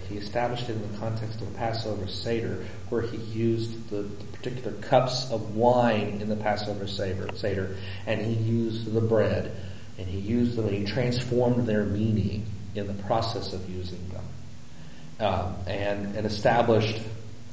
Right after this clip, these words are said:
established the new Passover. Christ Jesus becomes our Passover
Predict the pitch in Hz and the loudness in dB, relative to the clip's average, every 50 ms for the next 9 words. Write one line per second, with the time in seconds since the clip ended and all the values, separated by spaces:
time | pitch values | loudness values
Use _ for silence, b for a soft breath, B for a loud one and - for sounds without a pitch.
0 | B B B B B B B - - - 147 147 - 117 120 120 120 - 135 131 | B B B B B B B -8 0 4 6 6 8 8 6 4 6 6 8 8
1 | 135 131 131 131 131 131 - - - 104 95 95 - - - 95 92 92 - - | 8 8 8 8 8 8 8 6 4 2 2 2 0 0 -2 -2 -2 -2 -4 -6
2 | - - - - 131 120 123 123 120 127 - - - 127 120 120 110 101 - 110 | -6 -4 2 4 6 6 6 6 6 4 0 0 0 0 2 2 2 2 0 0
3 | 95 95 - - 90 87 90 90 - - 90 - - - 110 - - - - 92 | -2 -4 -2 -2 -2 -2 -2 -2 -2 -4 -4 -4 -4 -4 -4 -4 -6 -6 -6 -6
4 | 90 - - | -6 -6 -6